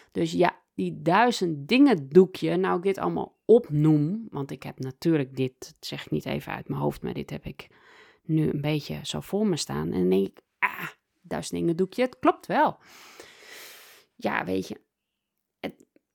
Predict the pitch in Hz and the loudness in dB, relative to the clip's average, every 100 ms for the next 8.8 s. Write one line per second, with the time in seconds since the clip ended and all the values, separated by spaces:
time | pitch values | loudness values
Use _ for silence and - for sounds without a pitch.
0 | - - - - 202 220 - 214 202 277 | -16 -16 -20 -14 -6 -6 -4 -6 -2 2
1 | 320 294 196 156 - - - _ _ _ | 2 4 2 2 -2 -8 -20 _ _ _
2 | _ _ _ _ - 170 147 156 151 160 | _ _ _ _ -8 -4 0 0 0 -2
3 | 151 147 143 - - - _ 320 247 190 | -4 -4 -6 -14 -20 -20 _ 0 2 2
4 | 180 151 143 - - - _ 277 311 - | 0 -4 -4 -8 -12 -14 _ 0 0 -2
5 | 160 160 - - - - 196 147 151 143 | -4 -6 -10 -18 -8 -4 -2 -2 -2 -2
6 | 143 135 143 147 - 156 170 151 - 143 | -6 -12 -12 -16 -8 -2 -2 -2 -8 -10
7 | 139 - _ _ _ 147 185 247 190 - | -10 -14 _ _ _ -4 -2 -2 -4 -8
8 | 151 139 131 131 123 - 135 | -8 -6 -4 -4 -8 -10 -14